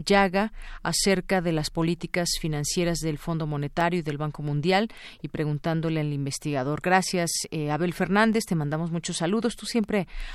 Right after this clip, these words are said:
atento aquí a este informativo, lo cual agradecemos muchísimo siempre. Bueno, pues estamos, seguimos pendientes con todo esto. Nos dice Alex Cardiel también, "En Holanda, cuando legalizaron la marihuana, hubo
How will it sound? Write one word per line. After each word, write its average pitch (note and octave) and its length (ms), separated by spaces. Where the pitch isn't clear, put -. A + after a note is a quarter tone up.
atento E3+ 480
aquí D#3+ 320
a D#3 100
este D#3+ 460
informativo, D#3+ 760
lo D3+ 120
cual D#3+ 200
agradecemos D3+ 800
muchísimo D3+ 640
siempre. C#3+ 460
Bueno, G#3+ 340
pues G3+ 220
estamos, C4+ 400
seguimos A#3 380
pendientes G#3+ 580
con F#3 180
todo G#3 280
esto. C#4+ 440
Nos G3+ 200
dice A#3+ 400
Alex G#3 280
Cardiel G3 320
también, G#3 280
"En G#3 120
Holanda, A#3+ 400
cuando F#3+ 320
legalizaron F3+ 560
la A3+ 80
marihuana, F3+ 600
hubo G#3 380